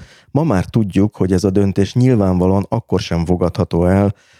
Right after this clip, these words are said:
ha az első megközelítésben a horkormány finanszírozási gyakorlatára adott válasz volt.”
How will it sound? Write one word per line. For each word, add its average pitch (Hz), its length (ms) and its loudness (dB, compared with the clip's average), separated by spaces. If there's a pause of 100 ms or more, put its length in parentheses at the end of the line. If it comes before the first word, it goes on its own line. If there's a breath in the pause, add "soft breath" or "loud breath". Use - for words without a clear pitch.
(120)
ha - 80 -2
az 87 120 -2
első 107 340 0
megközelítésben 87 920 -2
a 82 60 -2
horkormány 90 560 0
finanszírozási 90 880 0
gyakorlatára 90 880 -2
adott 92 320 -2
válasz 87 500 0
volt.” 95 420 -2